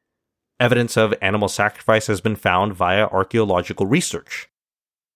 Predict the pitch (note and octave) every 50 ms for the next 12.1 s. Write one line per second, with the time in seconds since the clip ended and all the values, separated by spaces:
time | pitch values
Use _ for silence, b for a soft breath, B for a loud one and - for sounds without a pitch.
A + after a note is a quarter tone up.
0 | _ _ _ _ _ _ _ _ _ _ _ _ _ _ _ _ _ - A2+ C3
1 | C#3+ D3+ D#3+ D#3 D#3+ E3 E3 F3 F3+ F3+ F3+ F3+ - - D3+ D3 - C3 C#3+ C#3
2 | C3+ C#3 C#3+ D3+ D#3+ D#3+ D#3 C#3+ - B2+ A#2+ A#2 A#2+ A2+ A2 C3 D3+ F3+ G#3+ A3
3 | G#3 - D3 C3+ A2 - - G#2 F#2+ - - F#2+ - - - G2 F#2+ F#2 - -
4 | - _ - A2+ A2+ A2+ B2+ B2 - - - D#3 D#3 D#3+ D#3+ E3 - - B2 A#2
5 | A#2+ - - A2 A2 G#2 - - - G2 F2+ F#2 F#2 - - - F#2 E2 E2+ E2
6 | E2 E2+ E2 G2 A#2+ C3+ B2+ - G2+ E2+ D#2+ E2 - - _ _ _ _ _ _
7 | _ _ _ _ _ _ _ _ _ _ _ _ _ _ _ _ _ _ _ _
8 | - B2+ C3 C3 C#3+ C#3 C3 B2 C#3+ C3+ - C#3 B2+ - - C#3+ C3+ - - C3
9 | B2 B2 - - A#2+ A2+ A2 G#2+ G#2+ G#2 F#2 - C3+ D3+ D#3+ D#3 - - - C#3
10 | C3+ B2+ - - G#2 F#2 G2+ - - - D3 C3+ - C3 A#2+ A2+ - - F#2+ F2+
11 | F2 G#2+ A2+ A#2+ A#2 A2+ G2 F2+ F2 - - - D#3 D3+ D3+ - - D3 C#3 C3+
12 | C3